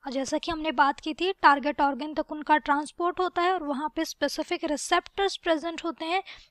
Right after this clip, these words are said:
जहाँ पे हमारे हॉर्मोन्स बाइंड करेंगे। ओके, अब हम यहाँ पे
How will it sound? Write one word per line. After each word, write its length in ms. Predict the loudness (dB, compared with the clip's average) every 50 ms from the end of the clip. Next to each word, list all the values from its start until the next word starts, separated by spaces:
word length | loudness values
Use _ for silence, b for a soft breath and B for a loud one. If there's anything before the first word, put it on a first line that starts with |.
| B _ -8
जहाँ 320 | -4 -2 0 0 2 0 0 0
पे 60 | -2 -4
हमारे 380 | -2 -2 0 2 2 2 0 -2 -2 0
हॉर्मोन्स 680 | 0 0 0 0 -2 -4 -4 -4 -4 -6 -8 -14 -16 b b b b b b b b b _ _ _ _ -18 -14
बाइंड 480 | -2 4 6 6 6 6 2 -4 -6
करेंगे। 440 | -6 -6 -6 -4 -6 -8 -10 -10 -12 -14 -18 _ -20 _ _ -18 -18
ओके, 280 | -16 -10 -6 -6 -6 -6 -8 _ _ _ _ B B B B B B _ _ _ _ 0
अब 220 | 2 2 2 0
हम 260 | -4 -2 -2 -2 -2 -4
यहाँ 360 | -6 -6 -4 -4 -4 -4 -2
पे 220 | -2 -2 -2 -2